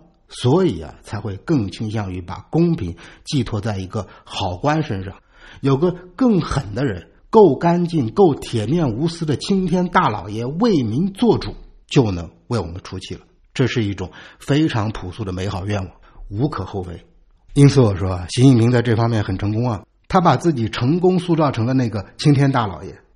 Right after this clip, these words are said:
他的反腐一举两得，既清洗了政治上的敌人，还收获了基本盘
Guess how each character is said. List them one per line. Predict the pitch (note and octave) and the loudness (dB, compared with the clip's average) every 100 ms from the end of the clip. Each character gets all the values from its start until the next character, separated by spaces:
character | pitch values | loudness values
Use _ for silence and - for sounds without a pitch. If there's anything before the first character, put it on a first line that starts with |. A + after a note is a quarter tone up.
| _ | _
他 | - F3+ | -2 2
的 | E3 | 2
反 | - A#2 D3+ | 0 0 -2
腐 | B2 G#2+ | -4 -4
一 | C#3+ | -4
举 | A#2 B2+ | -2 -4
两 | A2 F2 | -4 -6
得， | F#2 F#2 - _ _ - | -8 -10 -12 _ _ -4
既 | G#3+ F#3 | 0 0
清 | - G3+ G3 | 0 0 0
洗 | - G2+ | -2 -6
了 | G#2 | -2
政 | - E3 | 0 0
治 | C3+ | 0
上 | D3 B2+ | 0 -2
的 | |
敌 | G#2+ G2+ | -4 0
人， | D#3 D#3 - - _ | 2 2 -2 -16 _
还 | - G#2+ G2+ | -8 -6 -6
收 | - C#3 C3 | 0 0 0
获 | - A#2+ | -2 -6
了 | G2 | -6
基 | - B2 | -6 -6
本 | G2 | -6
盘 | E2 G2 | -6 -8